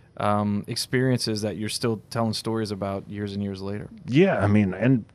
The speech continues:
Speaker 2: you know, yeah, the church is like, "Well, we gotta invest in families." Yeah, 'cause that's the first place of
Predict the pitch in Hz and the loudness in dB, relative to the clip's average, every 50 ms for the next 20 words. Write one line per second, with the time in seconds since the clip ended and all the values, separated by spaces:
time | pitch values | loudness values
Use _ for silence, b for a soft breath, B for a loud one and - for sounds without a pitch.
0 | - - 208 196 107 80 85 104 123 143 160 147 113 104 98 - 135 120 110 104 | 2 6 6 6 6 4 -2 -4 6 8 8 8 8 6 2 4 2 2 2 2
1 | 113 117 113 104 113 120 127 127 127 139 139 139 131 120 113 110 120 113 - - | 2 2 4 6 6 6 6 6 6 6 6 6 6 6 6 6 4 2 2 -2
2 | 104 95 - - 131 131 139 135 113 95 95 95 - 175 - - - - - - | -6 -6 -2 -2 0 0 2 0 0 -4 -2 4 4 6 4 4 0 -8 -4 -4
3 | 120 117 127 151 151 - - 107 - - - 110 107 - - _ - 104 110 107 | 0 2 4 2 2 0 -6 -8 -6 -2 -2 -2 -2 -2 -6 _ -2 -2 0 0
4 | 98 - - 104 98 - - | -2 -2 -4 -6 -6 -8 -14